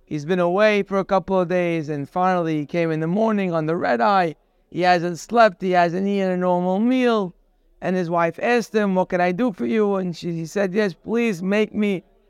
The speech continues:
I like, uh, the rice and peas. I love those, my favorite.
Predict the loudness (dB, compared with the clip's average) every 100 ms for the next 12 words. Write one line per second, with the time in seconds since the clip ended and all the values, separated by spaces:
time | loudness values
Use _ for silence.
0 | _ -6 0 2 2 0 0 2 2 -2
1 | _ -10 -4 2 2 0 -2 -4 -2 0
2 | 0 0 -2 0 -2 0 2 2 2 -2
3 | -8 -8 -2 -2 0 -2